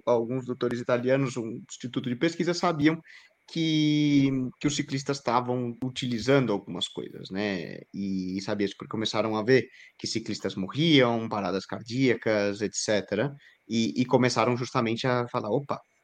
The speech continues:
aqui tem algo que a gente ainda não sabe o que é, não sabe o que tá rolando, é, mas algo não pinta bem." Eles começaram a ver, né? Então, a primeira, o primeiro conceito, eles sabiam, talvez, né, da utilização da eritropoetina,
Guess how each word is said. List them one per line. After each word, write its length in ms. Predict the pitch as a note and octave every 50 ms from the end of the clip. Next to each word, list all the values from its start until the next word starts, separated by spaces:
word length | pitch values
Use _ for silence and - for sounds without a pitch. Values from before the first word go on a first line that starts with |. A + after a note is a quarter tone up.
| _
aqui 280 | - G#2+ A2 - - A#2
tem 200 | - C3 C3 A#2+
algo 280 | G#2+ G#2+ A2+ A#2 A#2+ A#2
que 140 | - A2+
a 40 | A2+
gente 300 | A2+ B2 G#2+ - - A2+
ainda 220 | A#2 A#2 A#2 A2+ A#2+
não 160 | A#2+ B2+ B2
sabe 340 | - - A2+ F#2+ G2 G#2+ G2+
o 40 |
que 240 | - - C3+ C#3 C#3+
é, 160 | A2+ G#2+ A#2+ - - _ _ _ _ _ _
não 160 | - G#2+ G#2+ G#2+
sabe 340 | - - F#2+ F2 F#2 F#2
o 40 | F#2
que 140 | F#2 - G#2
tá 440 | - - A2 G#2 G2 F#2+ G2+ G2 G2+
rolando, 640 | G#2+ G#2+ B2 D3 D3 C3+ A#2 G#2+ G#2+ A2 A2+ B2 C3+ _ _ _ - - - - - _ _ -
é, 580 | - A#2 A#2 A#2 A#2 A2+ A2+ A2+ A2+ A2+ A#2 A#2
mas 300 | A#2 A#2+ A#2+ A#2+ A#2 A#2
algo 320 | A2+ G#2 A2 G#2 A#2 B2
não 200 | B2 A#2+ B2+ B2+
pinta 340 | B2 - A2+ A#2 A2 B2 B2
bem." 140 | B2 - - _ _ _ _ _ _ _ _ -
Eles 280 | C#3 D#3+ E3 D3 C#3 -
começaram 540 | - - - - - - - F#2+ G#2+ A#2
a 60 | C3 B2+
ver, 180 | A2 B2 D3 C3
né? 160 | A2 A2+ A#2+
Então, 300 | A#2 A2 G#2+ - A#2+ A#2
a 60 | A#2
primeira, 640 | - C3+ A#2+ A2+ B2+ C3+ D3 D3 C3+ B2 A#2 A2 G#2
o 40 | G#2
primeiro 280 | - - C#3 D3 E3+ E3
conceito, 500 | - D3 C3 - - D#3+ D3 C#3+ B2+ A2
eles 180 | G#2 G2+ -
sabiam, 520 | - B2+ A#2 A#2 A#2 D3+ F3 F3 D3 A#2 A2
talvez, 320 | A2 G#2 G#2 A#2+ A2+ G2+
né, 160 | G#2 A2 G#2 - - - - _ _ -
da 80 | A#2+
utilização 640 | B2 A#2+ - A#2 A2 G#2+ A2 G#2+ G#2 - - F#2 F2+
da 100 | F2 F2
eritropoetina, 880 | F2 - - - F#2+ - G2 A2 A2+ - - C3 B2+ B2 A#2+ B2 C3